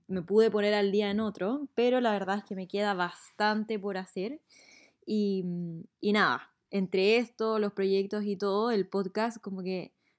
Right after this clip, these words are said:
tristemente lo tiré pa' la cola, siendo que es algo que me encanta hacer y tengo mucho que comunicarles, porque,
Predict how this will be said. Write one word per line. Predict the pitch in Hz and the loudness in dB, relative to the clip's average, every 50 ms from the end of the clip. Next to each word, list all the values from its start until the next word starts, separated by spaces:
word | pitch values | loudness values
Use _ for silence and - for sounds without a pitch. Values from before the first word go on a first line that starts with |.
| _ | _
tristemente | _ 214 277 302 294 - 311 285 277 277 277 262 311 311 330 320 | _ 0 0 0 2 0 0 2 4 2 2 2 2 0 0 0
lo | 277 233 208 | 0 -2 -2
tiré | - 208 202 214 | -2 -2 -2 0
pa' | 208 226 226 | 0 0 0
la | 220 190 | 0 -2
cola, | - 208 202 185 185 226 247 | -2 -2 -2 -2 -2 -4 -4
siendo | - - 208 208 202 196 | -6 -4 -4 -4 -4 -4
que | 185 | -4
es | 185 190 | -6 -6
algo | 196 202 202 208 | -4 -4 -4 -4
que | 196 202 | -4 -6
me | 190 185 | -6 -8
encanta | 180 175 - 185 202 202 - 208 | -8 -8 -6 -4 -4 -4 -4 -6
hacer | 202 - - 208 226 254 233 | -6 -4 -2 -2 -2 0 -2
y | 208 190 175 | -2 -4 -4
tengo | - 190 202 202 | -4 -4 -2 0
mucho | 202 214 247 262 233 - 220 | 2 4 6 4 4 4 0
que | 202 214 190 | -2 -2 -2
comunicarles, | 190 196 196 190 190 175 202 196 190 196 185 185 185 - | -2 -4 -2 -4 -2 0 0 0 2 2 0 0 -2 -6
porque, | _ 180 175 165 - 190 190 190 | _ -12 -8 -4 -2 -2 -2 -4